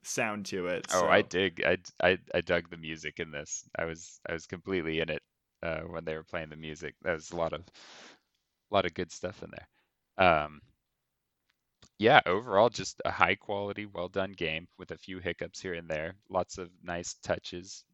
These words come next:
Speaker 2: Uh, your, your kind of hub that you upgrade your characters out of between levels and sometimes in the middle of levels is a van, a, a big gnarly van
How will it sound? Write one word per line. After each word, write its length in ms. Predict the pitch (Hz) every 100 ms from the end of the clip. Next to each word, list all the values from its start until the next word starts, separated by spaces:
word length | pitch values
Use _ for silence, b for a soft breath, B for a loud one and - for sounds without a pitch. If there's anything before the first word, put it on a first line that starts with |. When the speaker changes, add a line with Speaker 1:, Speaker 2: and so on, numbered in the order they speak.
| -
Speaker 2:
Uh, 240 | 85 78 78
your, 420 | 82 85 78 80 -
your 220 | - 85
kind 260 | - 92 82
of 100 | 71
hub 340 | 92 85 101 - b b b b b b
that 180 | - 85
you 560 | 58 82 80 78 78 80 - _ _ _ _
upgrade 380 | 90 - 90 85
your 100 | 76
characters 560 | - 82 85 - 98 92
out 160 | 92
of 160 | 95 92
between 580 | 85 - 82 85 90 90 _
levels 500 | - 92 90 92 98
and 120 | 78 78
sometimes 460 | 90 85 82 85
in 60 | 85
the 80 | 76
middle 280 | 76 82 90
of 120 | 92
levels 480 | 90 98 107 104 -
is 180 | - 80
a 160 | 76 76 82
van, 460 | 80 80 82 104 101 _ _
a, 80 | - 82 -
a 100 | 85 - _ _ _
big 360 | 82 92 92 92 _ -
gnarly 440 | 85 85 87 90
van 460 | 85 80 80 76 82